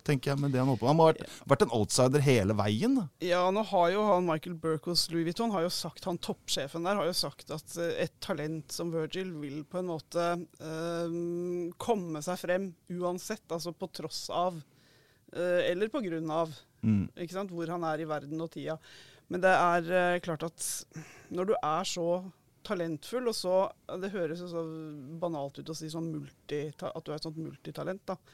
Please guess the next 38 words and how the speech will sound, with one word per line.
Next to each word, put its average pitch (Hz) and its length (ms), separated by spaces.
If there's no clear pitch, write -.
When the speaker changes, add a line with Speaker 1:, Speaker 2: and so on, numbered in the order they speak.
Speaker 2:
Eller 160 160
tusenkunstner, 170 840
som 190 100
man 196 80
sier 175 140
for 156 80
noe. 170 160
Det 143 100
Speaker 1:
Ja. 117 120
Speaker 2:
høres 101 160
så 165 80
utrolig 156 400
platt 151 240
ut. - 160
Men, 180 220
eh, 175 220
da 190 120
vil 156 380
du 180 140
jo 202 140
stikke - 500
deg 156 340
ut, - 500
på 208 60
en 208 60
måte. 240 340
Samme 170 400
hvor 156 140
du 175 80
er. 226 120
Om 190 140
han 208 80
hadde 214 240
drevet 180 440
med 185 160
veldig 170 320
såkalt 170 380
svarte, - 760